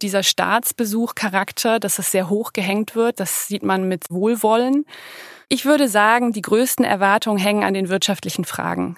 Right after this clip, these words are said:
Die Türkei ist ja wirtschaftlich in einer sehr schwierigen Lage. Die Währung hat enorm an Wert verloren und die Menschen bekommen das zu spüren. Und es gibt eine große Angst, dass die Türkei weiter in die Krise abrutscht.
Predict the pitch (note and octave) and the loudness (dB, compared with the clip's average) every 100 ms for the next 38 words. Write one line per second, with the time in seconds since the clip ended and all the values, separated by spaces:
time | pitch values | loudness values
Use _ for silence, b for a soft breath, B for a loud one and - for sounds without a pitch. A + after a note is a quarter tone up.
0 | - F#3+ G3 - G3 G3+ G3+ - F#3 G3+ | -8 -4 -4 0 2 2 0 0 0 0
1 | G#3 F#3 F#3 G3 F#3 F3+ F3 A3+ B3+ B3 | -2 -4 -4 -2 0 0 0 0 2 2
2 | A#3 G3+ G#3 G#3+ G#3 B B B B B | 4 4 4 2 -4 B B B B B
3 | B G3 F3+ G3 A3+ A3+ A3 G3+ G3+ - | B -8 2 4 4 2 -2 0 -2 -2
4 | G3+ G3 G3 G3+ F#3+ G3 A#3+ - A3 G3+ | 0 2 2 0 0 2 0 2 0 2
5 | G3+ G3+ G3+ G3 F#3+ G#3 G#3+ F#3+ G3+ G3+ | 0 0 -2 0 0 0 0 -2 0 0
6 | F#3+ - G3 - - G3 F#3 F3 F3 F3 | 0 -2 -2 -4 -2 0 0 0 -2 -4
7 | E3+ - G3 G3+ G3 G3 G#3+ - G#3+ F#3 | -4 -4 -2 -2 0 2 2 0 0 0
8 | G3 - F3+ - F3+ F#3+ - F#3 F3 F3 | -2 -4 -4 -4 -2 -4 0 0 2 0
9 | F#3 F#3+ F3+ - G#3 A3 G#3+ - - G#3+ | 0 -2 -2 -4 -2 0 0 0 0 -2
10 | G#3 - | 0 -4